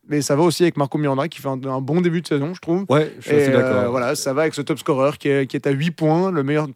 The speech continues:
Speaker 1: top scorer de la ligue est à dix points. Le meilleur pointeur genevois est à huit, c'est Valtteri Filppula. Qui, euh... enfin, cette ligne, cette ligne commence à me plaire énormément.
Speaker 2: Ouais, et puis alors, du coup, il y a, euh, dernier truc, mais que, que j'ai constaté l'autre jour en regardant un peu les stats, c'est les temps de jeu. Parce qu'on nous avait dit,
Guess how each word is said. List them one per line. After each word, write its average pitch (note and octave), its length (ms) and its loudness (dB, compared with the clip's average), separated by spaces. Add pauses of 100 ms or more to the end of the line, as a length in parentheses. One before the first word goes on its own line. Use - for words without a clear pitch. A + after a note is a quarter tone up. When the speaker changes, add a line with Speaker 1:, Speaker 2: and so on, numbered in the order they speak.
Speaker 1:
top D3+ 140 0
scorer F#3 160 2
de E3+ 60 2
la E3+ 40 0
ligue E3+ 160 -2
est E3 120 0
à D#3 40 2
dix D3 180 -4
points. E3+ 360 2
Le E3+ 180 2
meilleur D#3+ 280 0
pointeur E3 240 -4
genevois D#3 260 0
est D#3 80 -2
à D3 60 0
huit, D#3+ 220 -2
c'est D3 100 -4
Valtteri D3 260 -2
Filppula. D3+ 440 -2 (460)
Qui, C#3 200 -4
euh... A2+ 320 -4
enfin, - 160 -6
cette - 200 -4
ligne, G#3+ 360 2
cette - 240 -2
ligne C4 140 2
commence G3 220 2
à F3+ 60 2
me D#3+ 60 0
plaire F#3+ 320 0
énormément. E3 340 0 (140)
Speaker 2:
Ouais, C3 260 2
et B2+ 60 -4
puis C3+ 100 -2
alors, A#2+ 260 4
du A#2+ 160 -6
coup, D3+ 140 -4
il C3 60 2
y A2+ 40 4
a, G#2+ 80 0
euh, G#2+ 200 -8 (400)
dernier B2 340 2
truc, C#3+ 220 -4
mais A2 240 0
que, G#2 80 -16
que A2 160 -6
j'ai G#2 160 -2
constaté A2+ 380 -2
l'autre A2 140 0
jour A#2+ 120 2
en A2 40 4
regardant G#2 280 0
un G2+ 40 0
peu G#2+ 120 -4
les G2+ 100 -4
stats, D3 220 -4 (240)
c'est - 120 -6
les G2 80 -4
temps A#2 160 0
de B2+ 60 0
jeu. A#2 200 -2 (360)
Parce A2+ 160 -4
qu'on C3 80 0
nous C#3 160 2
avait D3+ 220 4
dit, D#3 340 -8